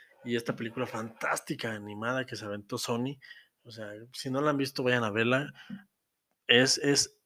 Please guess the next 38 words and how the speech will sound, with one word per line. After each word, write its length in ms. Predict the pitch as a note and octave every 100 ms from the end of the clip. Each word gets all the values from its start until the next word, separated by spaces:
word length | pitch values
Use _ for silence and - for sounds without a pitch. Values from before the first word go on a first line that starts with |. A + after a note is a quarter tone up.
| _ _ _ _ _
la 340 | B2+ A#2 C#3 -
película 440 | B2 B2 - G#2
de 60 | F#2
Spider-Man. 460 | - - - - - _ -
Es 80 |
una 120 | B2 A#2
gran 260 | B2 B2+
película, 500 | A2+ G2 - - - _ _ -
y 80 |
animada, 440 | A2 G#2 G2+ G#2+ A#2
o 20 |
sea, 220 | A2 G#2
es 260 | A2+ A2+ -
fantástica. 520 | - C3 A#2+ - - - - - - -
Pero 260 | - C3 B2+
que, 280 | C#3 C#3 C3+
que 80 | C3+
se 120 | B2
junten 300 | C#3 F3 G3
estos 200 | F#3 F3+
tres 160 | F#3 E3
actores 680 | D#3+ E3 D3+ G#2 - - - _ - - _ _
en 100 | A#2+
una 200 | A#2+ D3
película, 680 | A#2 B2 C3+ - A#2 A2 - - - _
en, 260 | A#2 A#2+ C#3+
y 260 | C#3 C3 B2
refuercen 520 | A#2+ A2+ C3+ C3 C#3+
esta 260 | C3+ C3+
onda 300 | B2 B2 B2+
del 120 | A2+ G#2+ B2 -
multiverso, 840 | A#2+ A#2+ A2+ A#2 A2+ B2+ B2 C#3+
la 100 | C3
verdad 220 | G#2+ A#2
es 100 | D3
que, 300 | - E3+ F3+ F3+ - _ _ -
eh, 200 | B2 A2+
Marvel, 580 | B2 C#3+ D3+ F#3 A3